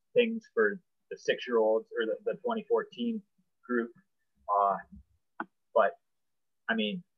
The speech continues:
unless you, you're kind of considered elite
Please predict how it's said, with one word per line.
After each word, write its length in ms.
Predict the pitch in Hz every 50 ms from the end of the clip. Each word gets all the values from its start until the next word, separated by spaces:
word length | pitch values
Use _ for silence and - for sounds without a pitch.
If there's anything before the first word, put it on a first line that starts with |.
| _ _ _ _ _ _ 202
unless 320 | 220 220 - - - -
you, 160 | 233 - 233 247 _ _
you're 360 | - 226 220 110 104 101 98 - _ - 113
kind 140 | 110 104 95
of 80 | 90 - _ _ _ _ -
considered 580 | - 110 - - - 123 113 110 107 104 104 - _ 110
elite 340 | 104 104 110 117 117 117